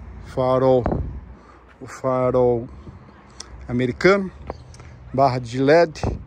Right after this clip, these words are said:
Aqui o para-choque é um para-choque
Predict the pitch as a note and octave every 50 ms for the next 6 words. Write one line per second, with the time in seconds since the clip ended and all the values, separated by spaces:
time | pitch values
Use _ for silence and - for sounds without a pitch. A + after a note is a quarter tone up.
0 | - - - - - - - - - - - _ _ C3 B2+ A#2+ - - D3 C#3
1 | C3+ B2 - - - - - C3+ C3+ C3+ B2+ - - - C#3+ C#3 B2+ - - -
2 | - - - - - - - - - - B2 G#2+ C#3 C3 C3 A2+ - - C3+ A#2
3 | - C3+ D3